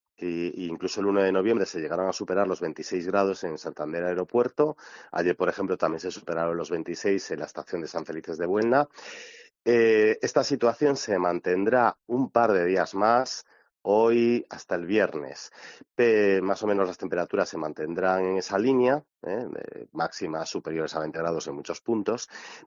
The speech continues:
pero sí que es verdad que ya se avecina un cambio, eh, de cara al fin de semana. Y es que va a entrar un frente atlántico que en, en principio nos va a dejar precipitaciones débiles y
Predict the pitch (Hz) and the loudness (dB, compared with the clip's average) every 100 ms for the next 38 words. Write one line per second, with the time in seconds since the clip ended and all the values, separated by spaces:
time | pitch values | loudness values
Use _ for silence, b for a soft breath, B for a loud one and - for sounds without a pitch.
0 | - 117 117 113 123 - 101 104 101 104 | 0 2 4 2 -2 -2 0 2 2 0
1 | - 85 85 - 85 82 80 82 82 104 | -2 -2 -2 -4 -4 -4 -6 -8 -2 2
2 | 101 85 87 92 - B B 82 80 78 | 2 0 -2 -4 -6 B B -6 -4 -4
3 | 76 82 80 82 80 71 - 85 120 82 | -4 -2 -2 -4 -8 -8 -6 0 0 0
4 | - B B B B 95 95 92 - 107 | -6 B B B B -4 0 0 2 2
5 | 98 98 107 101 90 - 90 - 92 92 | 4 2 2 2 0 -4 -4 0 2 2
6 | 92 - 127 131 120 113 143 - 80 71 | 2 2 2 2 0 0 0 0 -4 -6
7 | - - 78 76 87 90 82 - 82 80 | -10 -12 -10 -10 -10 -8 -6 -2 -2 -2
8 | - 87 80 80 - - - 82 76 - | -4 -4 -6 -14 -12 -12 -8 -8 -6 2
9 | 107 101 98 113 - - B B - 113 | 2 2 0 0 -2 -10 B B -6 -4
10 | 107 | -4